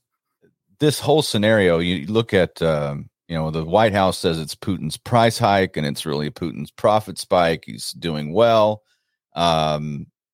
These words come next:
even Jerome Powell pushed back on Putin's price hike, and he should know because, you know, <laughs> I was doing the show yesterday and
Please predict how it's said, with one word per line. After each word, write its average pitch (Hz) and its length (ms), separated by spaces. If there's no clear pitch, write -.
even 98 360
Jerome 92 340
Powell 170 360
pushed - 320
back 73 320
on 90 160
Putin's 82 560
price 80 320
hike, 67 280
and 85 160
he 131 120
should 117 200
know 143 280
because, 87 560
you 104 80
know, 101 60
<laughs> - 160
I 139 40
was - 160
doing 104 260
the 92 80
show 101 180
yesterday 92 560
and 82 180